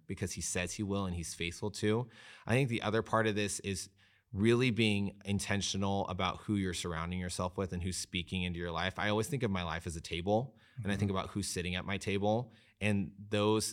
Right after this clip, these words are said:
Speaker 1: seats and the people in them, they vary with seasons sometimes, but the thing that's always consistent about who's at my table is that, are they someone who's gonna speak the truth of Jesus into my life?
Speaker 2: Yep.
Speaker 1: Because
Speaker 2: Yep.
Speaker 1: if they are,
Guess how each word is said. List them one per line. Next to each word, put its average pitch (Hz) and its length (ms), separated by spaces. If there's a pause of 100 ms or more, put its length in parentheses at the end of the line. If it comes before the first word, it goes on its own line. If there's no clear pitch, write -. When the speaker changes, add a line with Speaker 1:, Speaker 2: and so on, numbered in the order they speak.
Speaker 1:
seats 104 480
and 98 80
the 98 80
people 98 300
in 95 180
them, 110 240
they 101 120
vary 87 400
with 95 140
seasons 95 440
sometimes, 107 400
but - 140
the 92 60
thing 113 180
that's 104 240
always 101 320
consistent 90 500
about 87 220
who's 92 120
at 80 100
my 82 120
table 82 460 (280)
is 90 160
that, 92 140
are 95 120
they 92 120
someone 104 240
who's 101 140
gonna 90 160
speak - 340
the 98 80
truth 90 240
of 85 80
Jesus 80 320
into 76 160
my 71 140
life? 57 400
Speaker 2:
Yep. 87 160 (260)
Speaker 1:
Because 104 260
Speaker 2:
Yep. 107 100
Speaker 1:
if - 40
they 107 160
are, 113 500